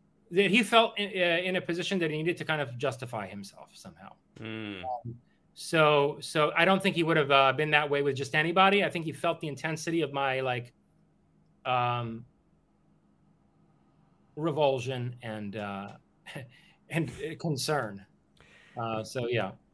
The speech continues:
Speaker 2: Very interesting. I mean, uh, the one thing that I hope would happen, not that it will happen, but, uh,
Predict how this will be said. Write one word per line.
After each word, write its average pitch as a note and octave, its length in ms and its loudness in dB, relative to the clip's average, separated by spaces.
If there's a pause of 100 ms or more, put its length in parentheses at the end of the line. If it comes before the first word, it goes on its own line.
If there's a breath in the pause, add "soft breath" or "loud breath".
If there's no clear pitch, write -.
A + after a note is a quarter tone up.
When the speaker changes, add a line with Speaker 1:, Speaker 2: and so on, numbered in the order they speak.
(100)
Speaker 2:
Very C3+ 380 2
interesting. C#3 520 0
I B2 40 0
mean, C#3 320 0
uh, B2+ 340 4
the C3 140 -2
one C#3 300 0
thing C#3+ 340 -2
that B2 140 2
I B2 280 0 (200)
hope C3+ 420 -2 (400)
would A#2 200 -2
happen, C3 600 0 (280)
not A#2 320 -2
that A#2+ 100 2
it A2 100 -2
will C3 220 0
happen, G#2+ 520 -2
but, A2 400 -4
uh, G#2+ 280 -2